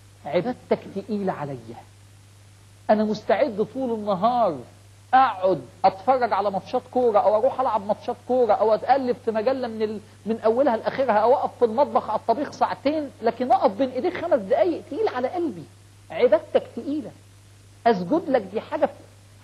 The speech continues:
بكسل أعبدك، ما بقدرش أعبدك." هي معناها كده يا جماعة، هي من الآخر معناها كده. والله يا جماعة تاني، أصل أنا بس صعبان عليا الخطوات اللي خدها أبو ذر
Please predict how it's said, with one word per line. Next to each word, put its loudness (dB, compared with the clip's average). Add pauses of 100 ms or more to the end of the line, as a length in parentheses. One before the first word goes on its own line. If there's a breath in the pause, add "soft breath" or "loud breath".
(160)
بكسل 0
أعبدك، -8 (500)
ما 4
بقدرش 2
أعبدك." -12 (320)
هي 2
معناها -6
كده -8
يا -6
جماعة، -16 (460)
هي 6
من -2
الآخر 0
معناها -6
كده. -10 (560)
والله 4
يا 0
جماعة -4
تاني، -4 (380)
أصل -10
أنا 0
بس -6 (440)
صعبان 0
عليا -2
الخطوات -2
اللي -6
خدها -4 (520)
أبو -2
ذر 0